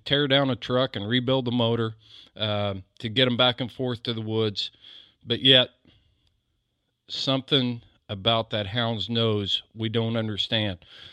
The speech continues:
And what we do is we ask other houndsmen that don't know either, and then we get this pickle barrel wisdom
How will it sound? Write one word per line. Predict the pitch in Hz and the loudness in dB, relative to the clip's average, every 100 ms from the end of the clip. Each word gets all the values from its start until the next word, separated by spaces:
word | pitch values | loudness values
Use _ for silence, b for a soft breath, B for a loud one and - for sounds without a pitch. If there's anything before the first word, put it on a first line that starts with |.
| B | B
And | - 120 110 104 _ _ | 2 2 2 -4 _ _
what | 127 139 123 | -2 0 0
we | 123 | 2
do | 160 175 | 4 6
is | 127 120 | 4 2
we | 120 120 | -2 0
ask | 131 127 - | 2 0 0
other | 147 156 | 0 0
houndsmen | 110 117 107 101 120 117 113 _ - | 0 -2 -2 -4 -4 -6 -8 _ -6
that | 131 127 | -4 0
don't | 139 135 | 0 0
know | 123 117 | 0 2
either, | 139 127 104 113 B B B B | 2 2 -2 -4 B B B B
and | 127 127 | 0 2
then | 131 | 2
we | |
get | 120 143 | 0 -2
this | - 113 - _ _ _ | -2 -4 -6 _ _ _
pickle | - 185 151 | 0 0 0
barrel | 117 135 120 | -2 0 2
wisdom | 113 135 147 - 101 123 | 2 2 2 -2 -4 -6